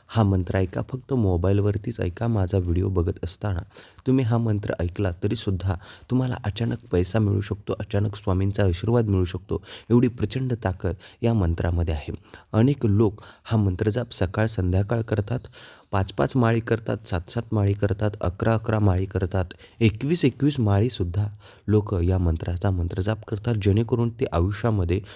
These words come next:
सुखी, समाधानी आणि आरोग्यदायी संपन्न जीवन जगण्यासाठी या मंत्राचा मंत्रजाप करतात. कारण ज्यांच्या जीवनात आहेत स्वामी समर्थ,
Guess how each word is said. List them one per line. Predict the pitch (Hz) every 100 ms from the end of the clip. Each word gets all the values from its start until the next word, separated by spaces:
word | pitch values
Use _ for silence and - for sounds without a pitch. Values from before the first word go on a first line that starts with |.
| -
सुखी, | - 135 143
समाधानी | - 104 104 104 101 113
आणि | 113 113 117
आरोग्यदायी | 95 92 110 101 113
संपन्न | 110 90 87 120 117 92
जीवन | 90 90 117
जगण्यासाठी | 90 82 101 117 85 85 - - - -
या | 113
मंत्राचा | 104 85 - 101 110
मंत्रजाप | 92 85 85 90 87
करतात. | - - 78 76 - -
कारण | 113 127 117
ज्यांच्या | 101 98 123
जीवनात | 107 104 104 101
आहेत | 92 85 95
स्वामी | - 85 87 117
समर्थ, | 98 90 85